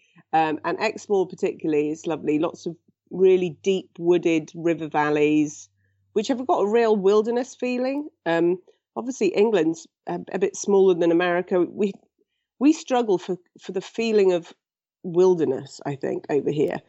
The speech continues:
You have to go up to a Scotland to have a really good feeling of wilderness here. But, um, but Exmoor is a very good close second to getting up to Scotland. Um, and it's a whole lot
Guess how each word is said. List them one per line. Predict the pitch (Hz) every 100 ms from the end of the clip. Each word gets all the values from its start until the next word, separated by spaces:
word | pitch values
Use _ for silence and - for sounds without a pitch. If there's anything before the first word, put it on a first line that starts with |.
| _ _ -
You | 185
have | 220
to | -
go | 208 185
up | -
to | - 143
a | 170
Scotland | - - 180 - 139 127 156
to | 175
have | 160 165
a | 156
really | 156 170 170 165
good | 180 160
feeling | - 180 170 165 165 -
of | 156
wilderness | 170 180 175 190 196
here. | 220 208 214
But, | 202 -
um, | 202 214 _ _ _ -
but | -
Exmoor | 285 - - 185 170 170
is | - 175
a | 180
very | 170 196 190 190
good | 175 170 156 156 - _ _ _ _ -
close | 196 175 160
second | - 156 143 151 107 110 180 - -
to | 170 156
getting | 180 160 151
up | -
to | -
Scotland. | - 165 - 147 139 _ 143 160 - _ _ _ _ -
Um, | 180 180 180 -
and | 196
it's | 180 196
a |
whole | 214 202
lot | 185